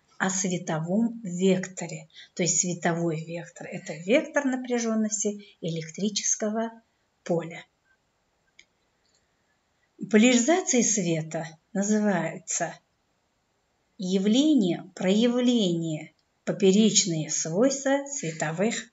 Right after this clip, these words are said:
волн. Что такое естественный свет? Естественным светом называется свет, в котором световой вектор равноправный во всех направлениях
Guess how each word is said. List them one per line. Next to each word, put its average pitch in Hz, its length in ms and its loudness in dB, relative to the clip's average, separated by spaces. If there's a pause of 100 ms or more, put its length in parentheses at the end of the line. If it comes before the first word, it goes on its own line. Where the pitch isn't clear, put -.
волн. 156 580 -6 (2750)
Что - 260 2
такое 269 320 4
естественный 208 680 2
свет? - 540 -4 (160)
Естественным 285 720 2
светом 180 500 -2
называется 202 720 0
свет, 180 500 -2
в - 120 -20
котором 185 600 0
световой 190 640 2
вектор 170 520 -4 (260)
равноправный 196 1120 0
во 175 120 -4
всех 208 400 -2
направлениях 202 840 -2